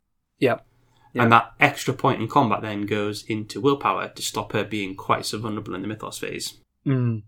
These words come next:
Speaker 1: mm-hmm.
Speaker 2: I think that's, it's a, it's a nice stat line. The low combat on a Seeker is good. You know, shame she doesn't have five intellect,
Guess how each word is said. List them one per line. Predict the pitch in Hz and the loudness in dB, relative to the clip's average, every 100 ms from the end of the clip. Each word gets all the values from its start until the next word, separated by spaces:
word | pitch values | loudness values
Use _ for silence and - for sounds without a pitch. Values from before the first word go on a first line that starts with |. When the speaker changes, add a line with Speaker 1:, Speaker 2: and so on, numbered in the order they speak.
| _ 127 | _ -2
Speaker 1:
mm-hmm. | 120 113 104 - _ _ _ _ _ | 2 0 -2 -10 _ _ _ _ _
Speaker 2:
I | - | -2
think | - 135 | 2 2
that's, | 143 - | 0 -2
it's | 127 143 | -2 0
a, | 139 - | 0 -4
it's | 127 | -2
a | 123 | 0
nice | 117 135 139 131 | 2 4 2 2
stat | - - - 120 110 104 | -2 -2 0 2 2 0
line. | 95 98 104 | -4 -6 0
The | 123 | 2
low | 131 143 | 4 4
combat | - 123 117 - | 2 0 2 2
on | 110 | 0
a | 107 | -2
Seeker | - 107 107 98 110 - _ | -4 -4 -6 -8 -8 -12 _
is | 110 | -10
good. | - 104 92 - - _ _ _ _ _ - | -6 -6 -6 -8 -16 _ _ _ _ _ -2
You | 117 | 0
know, | 101 101 - | 0 -4 -6
shame | - 131 120 | 0 2 2
she | 120 | -2
doesn't | 107 107 | -4 -4
have | 101 | -4
five | - 107 101 95 - | 0 0 0 -6 -8
intellect, | 113 107 98 90 - - | -6 -6 -6 -8 -8 -16